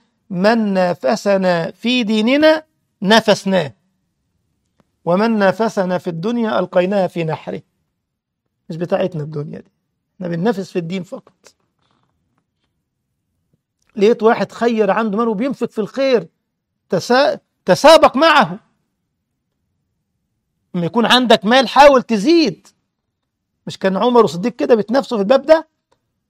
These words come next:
لذلك عمر ما قدرش يكمل مع الصديق. لما في يوم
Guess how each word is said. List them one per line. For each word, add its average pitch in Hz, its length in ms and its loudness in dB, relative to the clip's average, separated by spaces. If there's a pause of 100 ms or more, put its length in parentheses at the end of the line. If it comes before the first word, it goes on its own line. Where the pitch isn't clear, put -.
(200)
لذلك 214 280 -4
عمر 240 180 2
ما 202 100 -2
قدرش 202 320 -8
يكمل 208 360 -4
مع 165 140 -6
الصديق. 175 420 -12 (1400)
لما 160 320 -6
في - 180 -12
يوم 180 640 -2